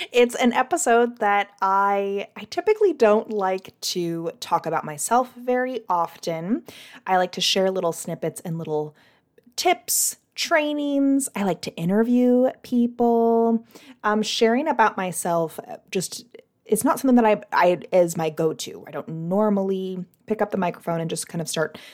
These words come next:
talking about who I am or kind of what I'm doing. Uh,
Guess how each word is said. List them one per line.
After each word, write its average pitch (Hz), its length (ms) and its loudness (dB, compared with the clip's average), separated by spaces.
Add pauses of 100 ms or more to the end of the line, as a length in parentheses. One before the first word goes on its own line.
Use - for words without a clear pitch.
(140)
talking 240 420 2
about 185 280 2
who 202 200 4
I 180 120 -4
am 170 380 -6
or 151 340 -6 (880)
kind 170 180 -2
of 170 80 -4
what 165 140 0
I'm 156 120 -2
doing. 156 560 -6 (560)
Uh, 160 460 -4